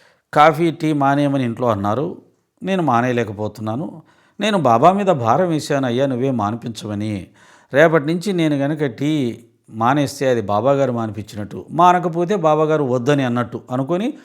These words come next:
పొద్దున్నే లేచిన వెంటనే టీ చేసుకొని తాగిందట ఆ సోదరి. తాగడం వల్ల ఏమనుకుంది ఆమె, "బాబాగారికి నేను టీ తాగడం ఇష్టమే, మానేయడం ఆయనకి ఇష్టం లేదు" అనుకొని ఇలా ఉంటాయి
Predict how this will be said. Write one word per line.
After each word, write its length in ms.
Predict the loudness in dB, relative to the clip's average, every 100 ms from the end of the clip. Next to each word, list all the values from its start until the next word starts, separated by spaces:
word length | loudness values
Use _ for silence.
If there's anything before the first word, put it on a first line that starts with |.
| _ _ _ 0
పొద్దున్నే 440 | 2 2 2 2
లేచిన 320 | 2 2 0
వెంటనే 260 | 0 -2 -4
టీ 220 | -4 -4
చేసుకొని 400 | -2 -4 -6 -6
తాగిందట 720 | -4 -4 -4 -8 -10 -12 -8
ఆ 60 | -8
సోదరి. 440 | -4 -6 -6 -12 _ _ _ _ -20 _ _ _ _ _ _ 4
తాగడం 360 | 6 6 6 4
వల్ల 140 | 4
ఏమనుకుంది 460 | 4 2 0 0 2
ఆమె, 400 | 2 0 -2 -6 _ _ _ -8
"బాబాగారికి 760 | -4 -2 0 0 -2 -2 -4
నేను 200 | -2 -4
టీ 180 | -2 -2
తాగడం 520 | 0 0 0 -2 -4 -8 _ _ _ _ -10
ఇష్టమే, 680 | -8 -2 0 0 -2 -4 -12 _ _ -8
మానేయడం 480 | -2 0 0 0 0
ఆయనకి 220 | -2 -6
ఇష్టం 220 | -6 -6
లేదు" 260 | -6 -8 -4
అనుకొని 440 | -4 -2 -4 -6 -12 -6
ఇలా 180 | 0 2
ఉంటాయి 340 | 2 0 -6